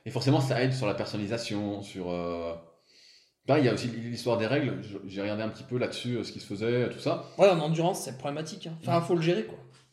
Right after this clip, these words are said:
Speaker 1: Voilà, et donc pendant la période des
Speaker 2: Apparemment,
Speaker 1: règles, de ce que,
Speaker 2: souvent.
Speaker 1: de ce que j'ai compris, je suis pas spécialiste non plus, mais voilà, faut lever un peu l'intensité, un peu le volume durant, euh, durant les règles, juste un peu avant aussi pour préserver des blessures. Après, la progression, comme elle se fait sur moyen et long terme, c'est,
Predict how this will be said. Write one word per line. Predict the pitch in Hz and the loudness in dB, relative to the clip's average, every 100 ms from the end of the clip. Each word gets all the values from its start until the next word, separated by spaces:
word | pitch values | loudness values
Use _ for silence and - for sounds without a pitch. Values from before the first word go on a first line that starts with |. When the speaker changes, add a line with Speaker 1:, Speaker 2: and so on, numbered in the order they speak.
| - | -4
Speaker 1:
Voilà, | 120 131 139 | 6 6 6
et | 101 | 2
donc | 107 101 | -2 -2
pendant | 104 | -2
la | 107 | 2
période | - 147 | 4 6
des | |
Speaker 2:
Apparemment, | - 131 | 6 6
Speaker 1:
règles, | |
de | - | 4
ce | |
que, | 131 | 2
Speaker 2:
souvent. | 123 | 4
Speaker 1:
de | 139 | 4
ce | |
que | 143 | 4
j'ai | 131 | 4
compris, | 131 127 - 143 | 6 2 2 0
je | 143 | 0
suis | - | -6
pas | 101 | -10
spécialiste | 104 113 107 - | -8 -6 -8 -8
non | |
plus, | 110 139 147 - - | -6 -4 -6 -8 -8
mais | 101 | 0
voilà, | 123 123 - - - - | 4 4 0 -10 -18 -6
faut | 143 | -2
lever | 101 117 | 2 4
un | 110 | 4
peu | 117 | 0
l'intensité, | 110 - - - 123 123 127 | -2 -2 -6 0 4 6 6
un | 117 | 4
peu | 110 | -2
le | 101 | -4
volume | 107 117 123 | -2 0 0
durant, | 101 98 101 98 | 0 -2 -2 -2
euh, | 92 90 87 | -4 -6 -8
durant | 101 104 | -8 -4
les | 110 | -2
règles, | 117 120 110 95 78 | 0 0 0 -4 -6
juste | 92 - | -8 -6
un | |
peu | 101 107 | -2 -2
avant | 107 | 0
aussi | 110 139 | 0 0
pour | 127 98 - - - | 0 -2 -6 -16 -14
préserver | - 110 110 | -2 2 2
des | 120 | 4
blessures. | 131 131 127 - | 2 2 0 -4
Après, | - 104 | -4 -4
la | |
progression, | 98 101 92 110 | -4 -4 -4 -6
comme | 90 | -8
elle | 90 | -10
se | - | -8
fait | 101 | -8
sur | 95 | -4
moyen | 98 95 | -4 -2
et | |
long | 92 | -4
terme, | 107 113 | -2 -2
c'est, | - - 87 - | -2 -8 -10 -10